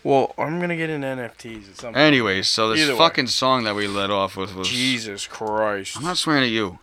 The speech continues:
Speaker 1: What?
Speaker 2: God.
Speaker 1: God.
Speaker 2: It was, it was from the Smart Kids Club.
Speaker 1: Hmm.
Speaker 2: Right? You could write this guy McGruff at the Smart Kids Cup, cr-, Club. <laughs>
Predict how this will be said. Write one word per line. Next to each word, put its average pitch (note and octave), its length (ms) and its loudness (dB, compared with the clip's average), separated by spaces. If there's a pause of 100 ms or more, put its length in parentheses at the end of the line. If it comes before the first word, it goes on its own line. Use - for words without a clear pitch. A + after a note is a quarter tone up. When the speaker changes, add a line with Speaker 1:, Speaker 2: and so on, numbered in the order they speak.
Speaker 1:
What? G#3 420 -6 (240)
Speaker 2:
God. D3 320 -12 (220)
Speaker 1:
God. D3+ 400 -12 (680)
Speaker 2:
It A2 120 -2
was, A2+ 280 -2
it A2 80 -2
was A2+ 320 0
from A#2 240 -2
the A2 80 -4
Smart D3+ 600 2
Kids D3 320 -2
Club. - 340 -4 (540)
Speaker 1:
Hmm. - 260 -8
Speaker 2:
Right? A2+ 180 4
You B2 160 -2
could D3+ 140 -2
write C3+ 300 2
this C3+ 180 -2
guy G#2+ 260 6
McGruff G#2 680 0 (420)
at G2+ 160 -4
the G2+ 80 -6
Smart - 500 0
Kids - 320 -8
Cup, - 300 -10 (180)
cr-, G#2 240 0
Club. G#2 540 -4
<laughs> - 40 -20